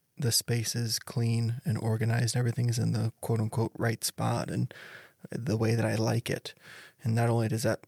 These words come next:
you know, get me moving around a little bit, it helps me to clean up the areas that I'm, I'm in,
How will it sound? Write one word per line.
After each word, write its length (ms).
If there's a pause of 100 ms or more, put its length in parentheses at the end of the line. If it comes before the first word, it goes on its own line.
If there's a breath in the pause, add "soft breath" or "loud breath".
(240)
you 100
know, 120
get 160
me 80
moving 280
around 240
a 40
little 180
bit, 320
it 40
helps 260
me 100
to 240 (380 loud breath)
clean 260
up 180
the 200
areas 420
that 100
I'm, 280
I'm 180
in, 360